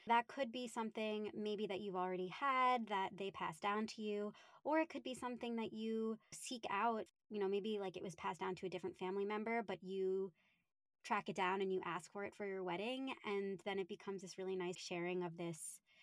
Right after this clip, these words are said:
passed down heirloom, and then maybe you end up wearing it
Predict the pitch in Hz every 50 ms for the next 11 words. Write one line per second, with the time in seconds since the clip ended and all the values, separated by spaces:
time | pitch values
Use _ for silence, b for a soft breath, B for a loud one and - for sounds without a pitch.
0 | b b b _ - - 180 180 160 - 180 170 175 175 185 202 202 208 220 233
1 | 247 247 254 247 247 240 - - 208 196 190 190 190 190 190 - - - 214 214
2 | 220 226 233 240 220 247 240 240 247 - - 233 226 240 233 - - _ _ _
3 | _ 185 185 180 190 202 214 220 226 226 226 226